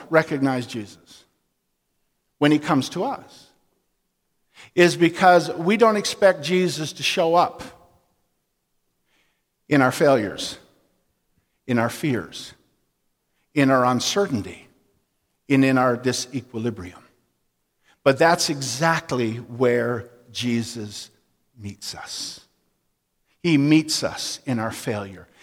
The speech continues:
He meets us in our fears. He meets us in our uncertainty and in our disequilibrium.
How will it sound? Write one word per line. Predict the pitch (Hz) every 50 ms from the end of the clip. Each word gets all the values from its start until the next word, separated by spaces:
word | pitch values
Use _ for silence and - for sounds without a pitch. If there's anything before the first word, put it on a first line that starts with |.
| - - _
He | 175 170 170
meets | 160 160 165 180 190 170 - - -
us | 123 107 107 - - - -
in | - 165 143 127
our | 117 110
fears. | - - - - 165 131 123 107 92 95 - - - - - _
He | - 185 180 165
meets | 160 160 170 180 196 220 - - - -
us | 151 110 107 101 - - - - - - - _ _ _ _ _ _ _ _ _ _ _ _ _ _ _ _ _ _ _ _ _ _ _ _ _ _ _ _ _ _ _ _ _ _ _
in | 160 143
our | 131 123 123 123
uncertainty | 127 131 127 - - - 160 139 117 131 127 113 120 120 110
and | 107 110 120
in | 123 120 120
our | 117 113 107
disequilibrium. | 113 135 127 - - - - - _ _ 139 120 117 - _ 110 104 98 107 104 92 92 92 85 80 76